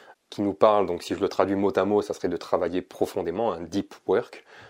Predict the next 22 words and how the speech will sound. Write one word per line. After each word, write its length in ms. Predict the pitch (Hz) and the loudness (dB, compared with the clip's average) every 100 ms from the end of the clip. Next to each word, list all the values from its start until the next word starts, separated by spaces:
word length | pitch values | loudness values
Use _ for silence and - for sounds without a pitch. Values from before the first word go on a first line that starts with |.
| - | -14
donc 260 | - 90 - | -12 -12 -8
le, 380 | 90 87 - - | -6 -6 -8 -10
le 80 | 87 | -12
profond 480 | - - 107 - | -4 2 2 2
travail 460 | 104 98 90 101 107 | 0 2 4 4 2
quelque 240 | - - | -2 -6
part, 360 | 87 98 113 - | 0 2 2 0
de 80 | 101 | -4
se 160 | 92 - | -2 0
mettre 240 | 98 - | -2 0
en 60 | 87 | -6
profonde 420 | - 95 - 101 | 0 0 0 -6
concentration 640 | - 101 101 95 101 - | 0 0 2 2 0 -2
pour 160 | 110 95 | -6 -4
pouvoir 380 | - 92 87 87 | -2 2 2 2
réaliser 580 | 98 95 95 92 104 104 | 2 0 -2 -2 -2 -2
les 140 | 90 | -2
tâches 180 | 95 - | -4 -6
qu'on 220 | 92 87 | -4 -4
a 80 | 87 | -4
à 60 | |
faire, 340 | 85 101 98 | -4 -2 -4